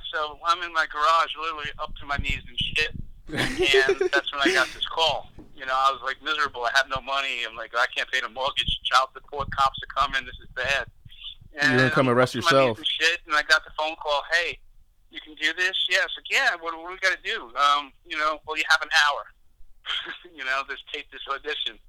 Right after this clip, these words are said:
Speaker 1: And they sent me five pages of dialect, uh, Eastern Kentucky dialect, five pages of dialogue. And I live in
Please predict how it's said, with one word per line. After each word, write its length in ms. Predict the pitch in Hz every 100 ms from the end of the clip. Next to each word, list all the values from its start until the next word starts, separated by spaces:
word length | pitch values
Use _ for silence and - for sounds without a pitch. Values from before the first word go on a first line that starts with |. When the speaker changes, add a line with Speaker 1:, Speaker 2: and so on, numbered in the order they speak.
| - - - _ _ 147
Speaker 1:
And 320 | 143 147 147
they 140 | 143 131
sent 160 | 147 147
me 60 | 135
five 160 | 135 135 143
pages 180 | 135 127 123
of 140 | 131 -
dialect, 560 | 127 135 131 127 127 - 123
uh, 160 | 120 113
Eastern 240 | 131 - 131
Kentucky 400 | 131 127 - 113
dialect, 460 | 113 123 120 147 - - -
five 140 | 123 -
pages 240 | 117 127
of 100 | 123
dialogue. 520 | 120 117 113 120 139 - - - _ _ - - _ -
And 540 | 131 131 127 131 131 127 -
I 80 | 147
live 120 | 156
in 80 | 135